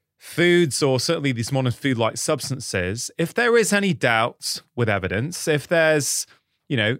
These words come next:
conflict, if there's debate on both sides, I think a reasonable thing to look at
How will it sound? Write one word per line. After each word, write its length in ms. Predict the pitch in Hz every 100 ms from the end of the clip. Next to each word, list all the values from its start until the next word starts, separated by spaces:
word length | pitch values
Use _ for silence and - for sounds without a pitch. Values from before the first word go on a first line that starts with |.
| -
conflict, 680 | - 151 120 127 127 - 147
if 80 |
there's 160 | 131 143
debate 360 | 143 139 143 160
on 160 | 135
both 260 | 139 131 120
sides, 600 | - 104 101 139 143 - -
I 60 |
think 140 | 196 202
a 60 |
reasonable 560 | 180 180 208 196 185 175
thing 240 | - 139
to 120 | 131 135
look 260 | 127 -
at 340 | 107 127 196